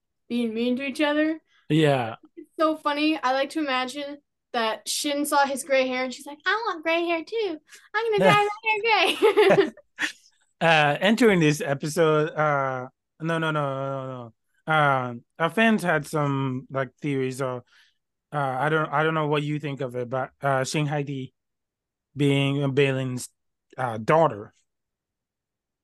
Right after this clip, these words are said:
Speaker 2: What do you think of that? Do you
Speaker 1: That's
Speaker 2: think that could be
Speaker 1: possible, for
Speaker 2: possible?
Speaker 1: sure. Yeah, it's possible. I mean, I would guess not,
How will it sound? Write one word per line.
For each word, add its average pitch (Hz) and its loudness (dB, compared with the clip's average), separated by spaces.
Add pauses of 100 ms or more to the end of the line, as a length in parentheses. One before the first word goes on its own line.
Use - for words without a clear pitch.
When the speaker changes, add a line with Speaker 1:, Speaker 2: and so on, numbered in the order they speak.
(920)
Speaker 2:
What 147 0
do 151 4
you 151 2
think 143 0
of 120 -4
that? 139 2 (680)
Do 147 2
you 151 4
Speaker 1:
That's - 0
Speaker 2:
think 160 2
that 147 2
could 143 0
be 135 -4
Speaker 1:
possible, - -16
for - - (120)
Speaker 2:
possible? 139 -2
Speaker 1:
sure. 226 -12 (800)
Yeah, 330 0
it's 330 -8
possible. 247 -8
I 311 -2
mean, 330 0
I 339 -2
would 381 -2
guess 277 -2
not, 214 -6